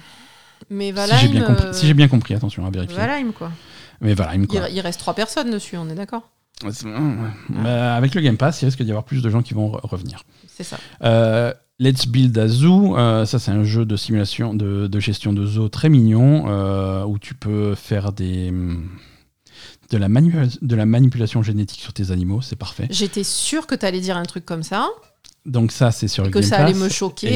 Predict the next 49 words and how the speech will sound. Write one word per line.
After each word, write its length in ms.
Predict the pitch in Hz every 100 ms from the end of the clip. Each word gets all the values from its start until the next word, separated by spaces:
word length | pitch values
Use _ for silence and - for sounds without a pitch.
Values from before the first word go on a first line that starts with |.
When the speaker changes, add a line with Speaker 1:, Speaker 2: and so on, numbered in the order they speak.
| 294
Speaker 2:
également. 180 | 440 403
Speaker 1:
c'était 280 | - - 196 -
obligé. 440 | 285 381 320 262
Est-ce 180 | - 269
que 100 | -
Speaker 2:
C'est 80 | -
Speaker 1:
ça 80 | 381
me 40 |
Speaker 2:
trop 80 | 339
Speaker 1:
choque 120 | 320
Speaker 2:
bien. 80 | -
Speaker 1:
plus 220 | - 370 440
pour 140 | 320
les 80 | 269
animaux 420 | 262 262 262 370
ou 60 | 339
pour 160 | 247
les 160 | 247 220
humains ? 220 | 233 196
Speaker 2:
Avec 160 | 208 127
des 80 | 120
croisements 340 | - 127 131
entre 140 | 131 127
une 60 |
girafe 260 | 117 123 123
et 40 |
un 60 | 113
pingouin. 380 | 107 110 117 120
Speaker 1:
Je 120 | 202
sais 180 | 202 226
pas. 240 | 190 202 220 - - -
C'est, 100 | 220
c'est 180 | - 294
quoi 160 | 320
qui 80 | 320
me 80 | 262
choque 240 | 196 -
le 80 | 214
plus ? 380 | - 226 240 - _
Speaker 2:
Norco 720 | 131 135 131 - 131 143 -
arrive 480 | 117 117 117 113 107
sur 160 | -
le 100 | 107
Game 240 | 107 123 131
Pass, 360 | 151 151 147 143
euh, 440 | 127 117 113 113
Speaker 1:
Norco, 200 | 196 -
Speaker 2:
Satura- 240 | 151 202
Speaker 1:
c'est-à-dire 340 | - 185 180